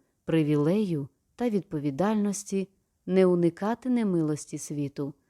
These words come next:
насмішок і різних страждань, а були б охочі страждати, і, як каже апостол,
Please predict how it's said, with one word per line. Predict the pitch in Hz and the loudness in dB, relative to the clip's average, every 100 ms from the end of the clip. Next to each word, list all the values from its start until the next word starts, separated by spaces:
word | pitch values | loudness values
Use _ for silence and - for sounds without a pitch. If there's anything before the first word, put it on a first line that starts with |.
| _ - | _ -4
насмішок | 165 156 165 175 208 175 156 175 | -2 0 2 0 0 -4 -6 -4
і | 165 | 0
різних | 175 156 151 | 0 0 -4
страждань, | - 156 139 135 170 196 190 _ _ _ _ _ - | -4 -6 -6 -4 -2 -2 -6 _ _ _ _ _ -6
а | 196 | -2
були | 202 226 226 | 2 4 4
б | |
охочі | 208 202 220 247 - | 2 0 -2 -2 -2
страждати, | 170 - 156 147 143 139 - 135 - _ _ - | -8 -6 -6 -4 -4 -6 -8 -14 -16 _ _ -2
і, | 165 | 2
як | 165 | 2
каже | - 160 156 185 | 0 -2 2 0
апостол, | 185 262 247 240 233 | 0 -4 -4 -4 -4